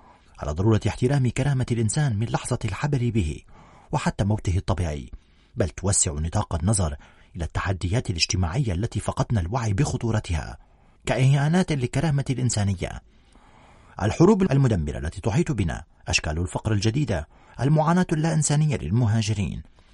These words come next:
العنف ضد النساء والأطفال، الانتهاكات الجنسية، خاصة عبر العالم الرقمي، التي تدمر حياة الآلاف العائلات. علينا أن نتذكر أن قيمة الحياة ليست مجرد مبدأ كاثوليكي،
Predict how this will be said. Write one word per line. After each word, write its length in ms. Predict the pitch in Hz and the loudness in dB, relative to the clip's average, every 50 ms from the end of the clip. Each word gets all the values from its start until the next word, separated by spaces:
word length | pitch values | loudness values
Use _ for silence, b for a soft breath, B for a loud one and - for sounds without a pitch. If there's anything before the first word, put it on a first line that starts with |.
| b b b b b | b b b b b
العنف 360 | - - - 190 170 - - - | -2 0 2 2 2 0 0 -2
ضد 200 | 123 127 117 120 | -4 0 2 2
النساء 520 | 110 107 104 - - 82 67 - - - - b b b b b b b b b | 4 4 2 0 -2 -4 -4 -6 -10 -18 -20 b b b b b b b b b
والأطفال، 600 | 82 67 67 76 - - - 131 117 104 90 87 _ - | -4 -4 -4 -6 -8 -6 -4 -2 -2 -2 -4 -6 _ -6
الانتهاكات 640 | 113 101 90 82 - 87 87 90 - - 139 - - | -4 -4 -4 -2 -2 0 0 0 0 -2 -2 0 0
الجنسية، 680 | 127 98 87 123 123 113 - 98 85 - - - - - b b b b b b b | -2 0 0 0 0 -2 -2 -4 -6 -6 -10 -10 -12 -18 b b b b b b b
خاصة 320 | b - 208 170 - - 87 - | b -2 0 0 0 -2 -4 -4
عبر 340 | 78 69 62 73 76 - 85 | -6 -6 -6 -6 -6 -4 -4
العالم 360 | 85 82 101 110 107 104 120 | 0 2 2 4 4 4 2
الرقمي، 500 | 123 120 139 - - 131 127 95 - - - B B B B B B B B B B B - | 2 2 0 -2 0 -2 -2 -2 -4 -8 -14 B B B B B B B B B B B -6
التي 200 | 76 - - - | -6 -6 -6 -2
تدمر 480 | - 104 95 120 127 113 107 101 98 | -2 2 2 4 4 4 4 2 2
حياة 280 | 87 - 104 107 131 151 - | 0 0 0 0 0 0 0
الآلاف 360 | 107 104 92 110 143 143 - | -2 -2 0 0 0 0 0
العائلات. 640 | 127 117 101 113 123 123 101 90 73 - - - - - - b b b b b b b b b b - | 0 -2 0 0 0 0 0 -2 -2 -4 -6 -12 -20 -20 -20 b b b b b b b b b b -8
علينا 280 | 78 67 67 73 76 | -8 -6 -4 -4 -4
أن 60 | 78 | -2
نتذكر 500 | 78 87 - 98 - - - - 90 82 | -2 -2 -2 0 0 -2 -2 -2 -2 -2
أن 140 | 82 85 90 | 0 0 -2
قيمة 300 | 87 - 120 123 113 110 - | 0 0 2 2 2 2 0
الحياة 440 | 92 87 - - 104 120 139 113 101 - - - | -2 -4 -2 -2 -2 0 0 -2 -2 -4 0 2
ليست 300 | 156 151 - 143 - 113 | 2 4 4 4 4 6
مجرد 360 | 113 107 151 143 120 110 107 | 6 6 6 6 6 4 4
مبدأ 360 | 104 95 - - - - - | 2 2 0 -2 -4 -2 0
كاثوليكي، 640 | 101 87 - 123 - 104 98 104 - - 78 65 - | 0 0 0 0 0 0 0 0 0 0 -4 -4 -6